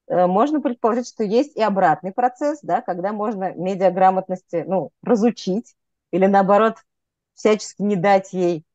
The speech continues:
прорасти. А, вы говорили про десять лет в России. Можете ли вы назна-, назвать какие-то,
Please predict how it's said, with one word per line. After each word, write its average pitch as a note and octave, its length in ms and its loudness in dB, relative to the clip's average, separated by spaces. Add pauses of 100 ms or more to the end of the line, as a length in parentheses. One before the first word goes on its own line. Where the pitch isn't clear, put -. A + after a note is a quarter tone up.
прорасти. F3 800 -2 (460)
А, F3+ 460 4 (200)
вы G3 140 -6
говорили A#3 380 2
про G#3 220 -4
десять A3 360 -6
лет G3 200 -6
в F#3 40 -8
России. F3+ 440 -2
Можете C4 420 -4
ли B3+ 100 0
вы A#3+ 360 0
назна-, G3+ 440 -6
назвать G#3 360 -4
какие-то, G#3+ 520 -4